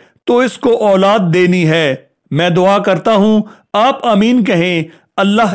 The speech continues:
इसकी गोद खुशियों से भर देगा।" फिर इमाम हुसैन अलैहिस्सलाम ने दस्ते दुआ बुलंद की और दुआ कराना शुरू की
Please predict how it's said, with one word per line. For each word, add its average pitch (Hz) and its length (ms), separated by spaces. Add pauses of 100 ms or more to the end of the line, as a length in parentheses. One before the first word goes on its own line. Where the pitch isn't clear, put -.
इसकी 226 300
गोद 202 380
खुशियों 226 500
से 202 180
भर 180 220
देगा।" 156 640 (320)
फिर 190 260 (280)
इमाम 269 280
हुसैन 220 440
अलैहिस्सलाम 214 640
ने 175 300 (340)
दस्ते 196 340
दुआ 180 340
बुलंद 180 400
की 196 380 (240)
और 214 180
दुआ 196 320
कराना 190 440
शुरू 196 340
की 156 440